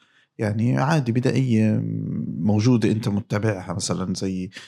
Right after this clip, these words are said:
ورقيات بتوصلها للناس، حسب أنت إيش طبيعة ال-، ال-، الإشي اللي أنت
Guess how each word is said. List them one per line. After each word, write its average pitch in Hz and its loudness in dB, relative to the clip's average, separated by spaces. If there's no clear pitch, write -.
ورقيات 95 -2
بتوصلها 87 -6
للناس، 113 2
حسب 139 2
أنت 127 4
إيش 113 2
طبيعة 104 0
ال-، 85 -4
ال-، 65 -6
الإشي 107 -4
اللي 92 -10
أنت 95 -6